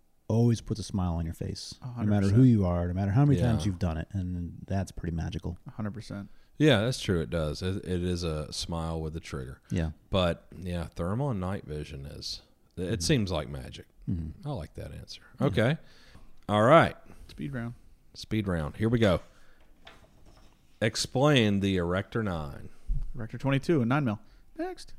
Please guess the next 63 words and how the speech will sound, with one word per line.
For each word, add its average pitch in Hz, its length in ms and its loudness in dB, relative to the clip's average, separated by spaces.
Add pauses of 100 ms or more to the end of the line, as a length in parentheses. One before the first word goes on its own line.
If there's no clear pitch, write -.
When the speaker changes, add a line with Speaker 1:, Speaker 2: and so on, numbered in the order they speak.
Speaker 1:
With 107 140 2
a 92 40 0
booster, 92 460 0 (640)
uh, 92 280 0
bigger 92 280 0
diameter, 85 680 0 (160)
ten 92 220 0
baffles, 85 800 -6 (100)
stainless 92 400 -2
steel 90 220 0
blast 95 340 0
baffle 92 280 0
for 82 120 -4
a 78 80 -2
serialized 85 460 -2
portion, 92 580 0 (340)
wipe 98 200 2
compatible 85 440 0
front 85 300 -4
cap, 82 320 -4
lightest. 85 460 -4 (800)
Speaker 2:
Or 120 140 4
Speaker 1:
Uh, 156 40 4
Speaker 2:
heaviest. 85 460 -2
No, 95 220 -4
it's 98 80 0
Speaker 1:
no, 87 100 2
Speaker 2:
not 80 100 0
Speaker 1:
it's - 100 -2
Speaker 2:
that - 60 0
Speaker 1:
not - 120 2
Speaker 2:
heavy. 151 120 10
<laughs> - 0 -
Speaker 1:
the 185 60 12
Speaker 2:
I 160 60 12
know, 156 180 10
Speaker 1:
heaviest. - 40 10
Speaker 2:
it's 147 40 12
Speaker 1:
Even 147 100 12
Speaker 2:
the 170 60 12
Speaker 1:
it's 151 100 8
full 151 100 12
Speaker 2:
li-, 131 80 12
Speaker 1:
figure, 131 240 8
Speaker 2:
<laughs> 110 180 6
it's 110 60 4
Speaker 1:
lightest, 117 320 8
Speaker 2:
the - 20 -4
Speaker 1:
shortest, 107 340 6
Speaker 2:
lightest. 98 60 2
Speaker 1:
longest. 92 400 0 (460)
Speaker 3:
Yeah, 98 280 6
I - 40 6
don't 120 100 8
Speaker 2:
Eight 139 120 8
Speaker 3:
know. 143 60 4
Speaker 2:
ounces. 95 260 4
Speaker 3:
I 98 40 6
mean, 92 340 4
Speaker 1:
Loudest 95 380 2
and 90 140 0
Speaker 2:
In 87 60 0
Speaker 1:
quietest 82 560 -2